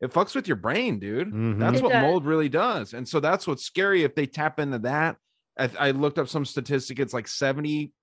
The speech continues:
Speaker 1: percent of houses have black mold or some type
Speaker 3: Mm-hmm.
Speaker 1: of, like, toxo,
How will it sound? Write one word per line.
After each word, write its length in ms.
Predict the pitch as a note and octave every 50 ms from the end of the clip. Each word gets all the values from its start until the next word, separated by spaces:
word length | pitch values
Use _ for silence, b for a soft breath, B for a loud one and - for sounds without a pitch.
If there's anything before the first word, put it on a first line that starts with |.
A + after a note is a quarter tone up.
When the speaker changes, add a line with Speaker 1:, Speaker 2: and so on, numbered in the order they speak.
| _ _ _ _ _ _ - -
Speaker 1:
percent 380 | - C#3 A#2 - - D#3 C#3+ C3
of 60 | G#2
houses 680 | - - A#2+ B2 B2+ B2+ - - E3 D#3+ E3 D#3+ - - _ _ _ _ _ _ _
have 500 | - C3 C3 C3 C3+ C#3+ C#3+ C#3 C3 - _ _ _ _ _ _
black 340 | - A2+ B2+ C3 C3+ C3 -
mold 460 | A#2+ A#2 A#2+ B2+ C3 C3+ C3+ C#3+ C#3+
or 140 | D3 A2+ A2 G2+
some 200 | - C#3+ C#3 -
type 220 | - C3+ A#2 A2
Speaker 3:
Mm-hmm. 80 | A#2 B2
Speaker 1:
of, 40 | B2
like, 220 | A2+ G#2+ G#2 -
toxo, 680 | - - A2+ A#2+ B2+ - - - C3+ B2+ B2 B2 B2 A#2+